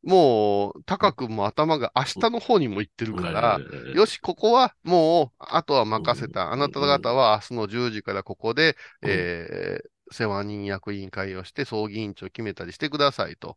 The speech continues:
Speaker 2: はい。
Speaker 1: 住職とよう話をしてくださいと。で、ご住職に言えんないう、えー、陰事は私に言うてくださいって。
Speaker 2: うん。
Speaker 1: ご住職も直接的に言いにくいことは私に言うてくださいって。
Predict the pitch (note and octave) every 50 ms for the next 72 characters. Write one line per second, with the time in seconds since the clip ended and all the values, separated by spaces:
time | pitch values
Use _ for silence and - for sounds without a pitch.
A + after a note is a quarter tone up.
0 | - - - G2+ F2 D2+ - - - - - G#2+ G#2+ G2 - G#2 F2+ - A2+ -
1 | D#3+ D#3 C#3+ C#3 C3 A2+ F2+ G#2+ G2+ G2+ G2+ - G#2+ G2 - - G2+ F#2+ G2+ G2
2 | F#2+ F#2 - G2 G2+ - - F2+ F2+ _ _ - - _ - - A#2+ C#3+ D#3+ E3
3 | F#3+ G#3+ G3+ - - F3 - - D#3+ D#3+ D#3 D#3 E3 E3+ E3+ E3+ F3 F#3 F#3 F#3
4 | F#3 F#3 F3 E3+ E3 F3+ G3 G3 F#3+ - - - - - - _ - - A#2+ A2+
5 | G#2+ G#2+ G#2 G2+ G2+ G2+ G2+ F#2+ F#2+ G2 F#2+ F#2+ F#2+ F#2+ F#2+ F#2+ F#2+ F#2+ F#2+ G2
6 | F#2 - - A#2 A2+ A#2 B2 A2+ A#2+ G#2+ - B2 A#2 A2+ A#2+ C3+ - D#3 D3+ -
7 | D#3+ D3+ D3 C#3+ C#3 B2 - A#2+ A#2 A2 G#2+ G#2 - - - B2 - _ - -
8 | - - D#3 C3+ - - G2+ _ - C#3+ D#3+ E3+ G#3 G3 - - D3 - A2+ A2
9 | G#2+ - - B2+ - - - - D3+ C3 - - D3 C3 C3+ C#3 C#3+ D3 D#3 D#3
10 | D#3 D3+ C#3+ C3+ A#2+ - B2 G#2+ F2 F2+ A2 B2 C#3 B2+ - D3 C3+ C3 B2 A2
11 | B2 A2 A#2+ A2 A2+ A2+ - - - E2 - - -